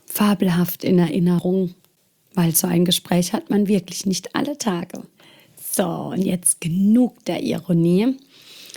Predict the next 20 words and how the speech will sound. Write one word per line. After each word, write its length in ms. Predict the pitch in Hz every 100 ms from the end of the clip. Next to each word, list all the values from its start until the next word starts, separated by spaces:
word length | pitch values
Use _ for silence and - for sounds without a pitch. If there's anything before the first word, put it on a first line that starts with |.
| - -
Aber 220 | 208 247
das 240 | 240 -
waren 240 | 220 214 208
wirklich 380 | 233 - 254
meine 260 | 220 208 202
Best-ofs 920 | 196 226 294 - - 202 247 - - -
aus 420 | - 196 208 - -
meiner 580 | 208 196 190 185 180
Berufserfahrung 1040 | 175 175 277 311 - 233 - 214 196 214 202
als 180 | 180 -
Personalerin 1080 | - 190 185 202 269 262 226 220 214 214
und 340 | 302 208 196 185
als 360 | 185 175 -
Karrierecoach. 1120 | - 190 185 214 240 185 - 196 190 190 - - - - - - -
Ich 100 | -
erlebe 360 | 220 226 247 -
es 160 | -
nämlich 480 | 240 233 240 - - -
immer 540 | 302 302 294 285 220
wieder, 480 | 233 220 175 202